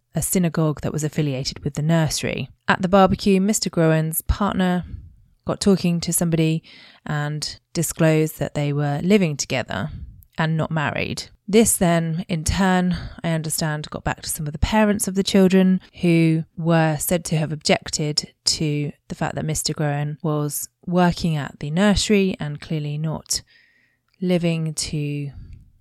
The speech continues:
their beliefs. Shortly after the barbecue, uh, Mister Groen was called to a meeting with her boss and was asked a number of questions about her living situation.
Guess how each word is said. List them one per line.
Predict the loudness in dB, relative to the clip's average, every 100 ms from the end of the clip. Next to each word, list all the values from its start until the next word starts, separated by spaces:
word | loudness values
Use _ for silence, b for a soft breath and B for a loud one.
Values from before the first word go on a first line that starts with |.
| _
their | -4 -2 0 -2 -6 _
beliefs. | 0 0 -2 -6 -10 -10 -10 -12 _ -6
Shortly | 0 6 6
after | 8 6 6 2 0
the | 4
barbecue, | 6 6 2 2 2 2 0 -2
uh, | -2 0
Mister | -2 -4 -2
Groen | 0 0 0
was | -2 -2 -4
called | -6 -2 -2 -2
to | -4 -2 -4
a | -4 -8 -14 _ _ _ _
meeting | 0 0 0 0 0 -2
with | -4 -6
her | -10 -10 -8 -8 -12 _ _ _ _ 0
boss | 2 2 -2 -6 -8 B B B _
and | -2 0 -2 -4 -8 _ _ _ _ _ -10
was | -2 0 0 2
asked | 2 2 0
a | 0
number | 0 -2
of | -4
questions | 2 2 4 2 0 0
about | -2 -2 -4
her | -4 -2
living | 2 4 4 2
situation. | -2 -8 -4 0 0 0 0 2 0